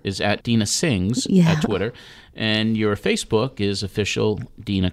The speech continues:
Speaker 1: Carter. So, uh, I would recommend that you check out all of her socials. And, of course, uh, she's got a great catalog of music, and she's, uh, one of the iconic figures in this entire industry, and is someone who performs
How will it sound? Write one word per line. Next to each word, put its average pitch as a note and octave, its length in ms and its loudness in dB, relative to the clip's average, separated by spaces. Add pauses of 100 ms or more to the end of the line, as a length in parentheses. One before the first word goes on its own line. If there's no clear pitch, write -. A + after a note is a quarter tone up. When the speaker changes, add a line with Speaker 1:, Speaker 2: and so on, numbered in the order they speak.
Speaker 1:
Carter. F#2 520 -2 (500)
So, G2 440 2
uh, F#2+ 240 0
I G2+ 140 0
would G2+ 180 -2
recommend F#2+ 420 0
that - 100 -2
you F2+ 60 -4
check F2+ 260 -4
out E2+ 120 2
all G2+ 160 2
of G2 60 -4
her F#2 80 -2
socials. F#2 540 -2
And, F#2 100 0
of F2+ 120 -6
course, G2+ 520 -4
uh, G2+ 240 0 (920)
she's G2+ 240 -6
got G2+ 160 2
a F#2 40 0
great F#2 300 -2
catalog G2 460 2
of F#2 80 0
music, G#2+ 420 0
and F#2+ 160 -2
she's, F#2 480 -4
uh, G#2+ 240 -6
one G#2 320 -2
of G2 120 -2
the G2 120 -2
iconic G2+ 580 0
figures A#2 520 -4
in F#2+ 280 -2 (180)
this - 260 -6
entire F#2+ 520 2
industry, F2+ 680 0 (440)
and F#2+ 400 2
is F2+ 220 -2
someone G2 380 2
who F2+ 160 0
performs F#2+ 580 -2